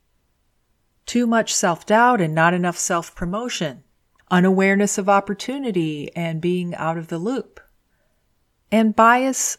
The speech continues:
or perceived lack of skills and abilities is also a challenge.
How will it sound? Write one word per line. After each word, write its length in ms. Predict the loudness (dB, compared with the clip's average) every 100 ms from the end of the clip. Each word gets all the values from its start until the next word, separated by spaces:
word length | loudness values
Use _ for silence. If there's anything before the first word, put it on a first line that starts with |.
| -6
or 460 | -2 -2 -2 -4
perceived 400 | -6 -4 -2 -2
lack 260 | 0 -2 -4
of 120 | -10
skills 540 | -10 -8 -8 -8 -10 -12
and 80 |
abilities 720 | -12 -10 -8 -8 -12 -16 -18 -14
is 200 | -12 -6
also 380 | -6 -6 -8 -8
a 80 |
challenge. 680 | -10 -12 -12 -16 -20 -20 -20